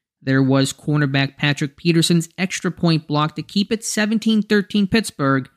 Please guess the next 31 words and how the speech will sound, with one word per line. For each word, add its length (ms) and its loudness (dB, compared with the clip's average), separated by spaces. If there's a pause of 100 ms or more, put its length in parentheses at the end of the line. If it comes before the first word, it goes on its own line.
(280)
nearing 380 4
the 80 -2
half. 320 -2 (460)
That 280 -6
four-point 480 0
lead 380 2
the 60 0
Steelers 460 -2
would 200 -2
consistently 680 -2
hold 540 0 (300)
the 120 0
rest 300 0
of 80 -2
the 80 0
game 340 2
was 220 -2
a 80 -4
huge 680 0
benefit, 480 0 (300)
forcing 380 0
the 60 -4
Packers 520 -2
to 120 -6
push 260 -4
the 100 -4
ball 420 -2 (140)
into 180 2
the 180 2
end 160 4
zone 420 2